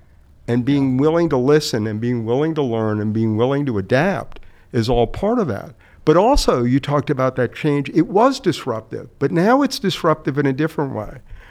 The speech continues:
right? A couple of years ago, I did some original research on, uh, what makes, makes employees happy and stay at work.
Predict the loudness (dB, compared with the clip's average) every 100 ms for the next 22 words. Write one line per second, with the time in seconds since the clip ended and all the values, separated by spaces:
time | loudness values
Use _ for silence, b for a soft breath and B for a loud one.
0 | b 0 0 2 0 2 4 2 2 0
1 | 2 2 0 -4 -2 -2 0 0 0 0
2 | 0 0 0 0 -2 0 0 2 -2 -4
3 | -4 -2 -2 -6 -10 B B B B 2
4 | 4 0 -2 -6 -2 -2 0 -4 0 2
5 | 2 2 0 0 -2 -4 -2 2 2 2
6 | 0 0 -8